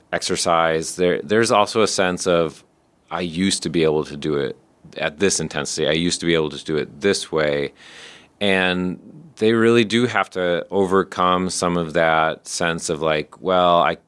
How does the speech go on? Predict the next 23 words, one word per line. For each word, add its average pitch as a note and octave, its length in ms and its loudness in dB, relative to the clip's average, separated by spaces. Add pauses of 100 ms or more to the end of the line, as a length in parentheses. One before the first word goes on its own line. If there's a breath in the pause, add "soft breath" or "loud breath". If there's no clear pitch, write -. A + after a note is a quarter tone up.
(140)
I F2+ 60 -12
can't G#2 300 -4
go G2 140 4
out F2+ 180 4
and E2+ 400 -2
run F2 340 2
like E2 240 -4
I D#2+ 40 -2
used G2 400 -2
to E2+ 100 2
run." D#2 480 -2 (440 loud breath)
I A2+ 120 -2
think C#3 220 -4
we A#2+ 120 2
all G2 160 4
kind G2+ 180 -4
of F2 80 -4
experience E2 600 -4
that. D#2 340 -2 (640)
Even, A2 500 2
you F2+ 220 -4
know, E2+ 340 0
I'm, F2+ 320 0